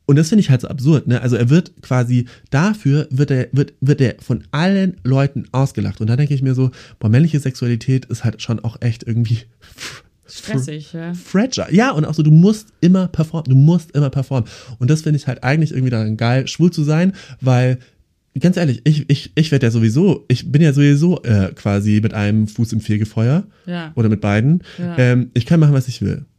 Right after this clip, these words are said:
Speaker 2: Ja.
Speaker 1: Und ich kann auch drüber reden. Also ich, das, das war eins der ersten Sachen, die ich auf irgendwie auf, das hat mich zwar erstmal schockiert auf, ähm, schwulen Dating-Plattformen, wo ich mir dachte so, „Boah, crazy,
Speaker 2: Mhm.
Speaker 1: ähm, was da alles irgendwie draufsteht und was da drin ist und, äh, was es da für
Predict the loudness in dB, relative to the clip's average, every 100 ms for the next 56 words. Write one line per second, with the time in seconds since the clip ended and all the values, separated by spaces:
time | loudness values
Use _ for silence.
0 | _ _ _ -12 -12 -16 _ _ 0 0
1 | 0 0 0 -2 0 2 2 0 -2 -4
2 | -4 -4 -4 -2 -4 -4 -4 -4 -2 -4
3 | -2 -2 -2 0 0 -2 -4 -4 -2 -2
4 | -2 -6 -10 -20 -12 -4 -2 -2 -4 -4
5 | -6 -4 -6 -6 -2 -2 0 -6 -8 -2
6 | -2 0 0 0 0 -2 -4 -4 0 0
7 | 0 0 -4 -2 -4 -6 -16 -20 _ -10
8 | -10 -12 _ -12 -2 0 2 2 0 0
9 | 0 0 2 6 4 4 -16 -16 -14 -2
10 | 2 4 4 2 0 0 0 0 0 0
11 | -2 -2 0 0 0 -2 -2 -2 -4 -4
12 | -2 -4 -4 -4 0 0 0 -2 -2 0
13 | 0 0 -2 -2 -6 -4 -6